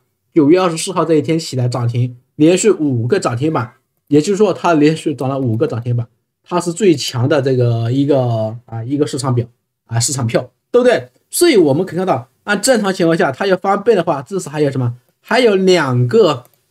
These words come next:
两个涨停板。那你觉得两个涨停板够吗？我觉得不够啊。所以从市场反应来看，证券板块至少在节后啊，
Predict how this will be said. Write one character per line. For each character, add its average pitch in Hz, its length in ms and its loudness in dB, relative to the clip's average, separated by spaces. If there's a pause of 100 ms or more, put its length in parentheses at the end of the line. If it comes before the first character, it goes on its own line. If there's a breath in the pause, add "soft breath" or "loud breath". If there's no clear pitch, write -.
(460)
两 151 480 0
个 175 300 2
涨 123 180 -4
停 147 160 -6
板。 127 180 -4 (360)
那 233 120 2
你 190 80 6
觉 196 120 2
得 220 60 6
两 165 120 0
个 180 100 2
涨 160 140 -4
停 165 100 0
板 139 140 -4
够 196 180 2
吗？ 156 200 -2 (180)
我 127 100 -2
觉 120 100 -2
得 147 80 4
不 120 200 -2
够 147 260 2
啊。 107 140 -10 (320)
所 302 160 2
以 190 100 6
从 175 220 -8
市 240 160 -10
场 196 140 -6
反 139 120 0
应 139 60 0
来 147 140 0
看， 139 320 -8 (240)
证 214 160 2
券 - 200 -4
板 127 160 -2
块 143 140 0
至 254 140 -6
少 135 140 0
在 170 140 0
节 131 380 -4
后 220 260 2
啊， 113 220 -4